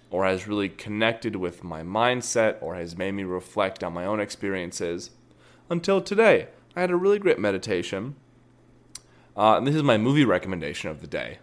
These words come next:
See how I, f-, I tied that in? <laughs> Um, I watched a movie called Sound of Metal, which is on Amazon Prime. And it's, I'm so sorry, I forgot the director's name, but it's their debut film.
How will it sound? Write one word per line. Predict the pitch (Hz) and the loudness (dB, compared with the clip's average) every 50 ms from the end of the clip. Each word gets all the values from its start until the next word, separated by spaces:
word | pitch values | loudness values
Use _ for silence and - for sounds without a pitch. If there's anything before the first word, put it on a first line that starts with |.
| _ _ - | _ _ -16
See | - - 214 | -12 -12 -10
how | 98 101 | -6 -6
I, | 95 | -6
f-, | 92 - - - - - - | -8 -8 -12 -20 -18 -14 -12
I | 98 | -12
tied | 87 - - - 92 87 | -12 -10 -8 -8 -6 -4
that | 87 87 87 85 | -4 -4 -4 -4
in? | 82 87 101 120 139 127 - - - 147 - - - | -6 -8 -8 -8 -8 -8 -8 -6 -8 -8 -8 -8 -8
<laughs> | 165 139 - - - - - - - - - - - - - - | -8 -8 -10 -12 -20 -20 -20 -20 -20 -20 -20 -20 -20 -20 -14 -8
Um, | 104 101 101 104 98 | -4 -2 0 0 0
I | 67 90 104 | 0 -2 -2
watched | 101 110 117 120 127 - - | -2 0 0 -2 -2 -4 -6
a | 127 | -6
movie | 117 110 107 117 | -4 -4 -4 -4
called | 113 - 101 92 90 82 | -6 -6 -6 -8 -8 -8
Sound | - - - - 95 98 104 107 110 98 | -8 -10 -8 -6 -4 -2 -2 -2 -2 -4
of | 90 85 | -4 -6
Metal, | 85 85 87 87 87 90 85 - - - - _ _ _ _ _ _ _ _ _ _ _ _ _ - | -6 -8 -6 -6 -6 -6 -8 -10 -14 -18 -20 _ _ _ _ _ _ _ _ _ _ _ _ _ -12
which | 90 90 87 92 | -12 -10 -8 -8
is | 90 85 | -8 -6
on | 92 87 87 82 - _ _ - | -6 -6 -6 -8 -10 _ _ -12
Amazon | 90 92 98 101 98 92 101 90 87 85 82 | -10 -8 -6 -6 -6 -4 -4 -4 -6 -6 -8
Prime. | - - 92 82 78 73 69 60 53 - - - _ _ _ _ _ _ _ _ _ _ - | -12 -12 -12 -10 -10 -10 -12 -14 -16 -20 -20 -20 _ _ _ _ _ _ _ _ _ _ -14
And | - 87 87 | -12 -8 -6
it's, | 85 82 82 - - - - - - - - | -6 -6 -6 -8 -10 -12 -14 -14 -16 -20 -20
I'm | 87 87 85 | -18 -16 -14
so | - - - 107 110 110 | -10 -4 -2 0 0 0
sorry, | 110 - - 95 87 80 | -2 -6 -6 -4 -4 -4
I | 80 | -6
forgot | - - 90 - 90 92 - | -8 -10 -8 -6 -6 -6 -8
the | - 101 | -10 -10
director's | 95 95 92 90 90 - 92 90 - - | -6 -4 -4 -4 -4 -6 -12 -12 -10 -10
name, | 82 78 80 80 | -10 -10 -10 -12
but | 71 78 | -12 -14
it's | 85 82 - | -14 -14 -8
their | - - 95 98 | -4 -2 -2 -2
debut | 92 95 101 101 101 92 107 117 135 143 139 | -2 -2 -2 -2 -2 -2 -4 -4 -4 -4 -4
film. | 139 - 143 156 147 113 90 85 90 | -4 -2 -2 0 0 0 -2 -4 -8